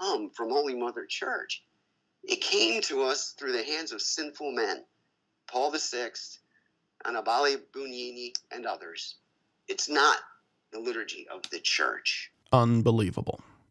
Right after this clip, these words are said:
Speaker 2: Of course, the modernist Mass did not come from the Catholic Church, but from anti-Catholics like Paul the Sixth and Annibale Bugnini, but Verrecchio believes Paul the Sixth was a true pope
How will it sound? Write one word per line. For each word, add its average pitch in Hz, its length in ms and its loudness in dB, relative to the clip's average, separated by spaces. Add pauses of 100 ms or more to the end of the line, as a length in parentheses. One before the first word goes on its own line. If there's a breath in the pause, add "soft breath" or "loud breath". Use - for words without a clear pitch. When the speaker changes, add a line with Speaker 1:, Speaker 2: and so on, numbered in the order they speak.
(420 loud breath)
Speaker 2:
Of 117 200 6
course, 202 340 6
the 131 100 8
modernist 123 600 6
Mass 110 320 8
did 127 260 6
not 113 240 6
come 117 280 6
from 113 200 6
the - 80 2
Catholic - 540 4
Church, 139 360 6 (540 loud breath)
but 120 140 8
from - 260 8
anti-Catholics 123 920 8
like - 180 4
Paul 139 300 8
the 127 80 8
Sixth - 500 4
and 117 180 8
Annibale 113 480 8
Bugnini, 110 600 8 (500 loud breath)
but 139 320 8 (300)
Verrecchio 135 640 8
believes 131 380 8
Paul 135 240 4
the 175 140 6
Sixth - 320 4
was 143 160 8
a 151 40 6
true 196 320 6
pope 208 480 6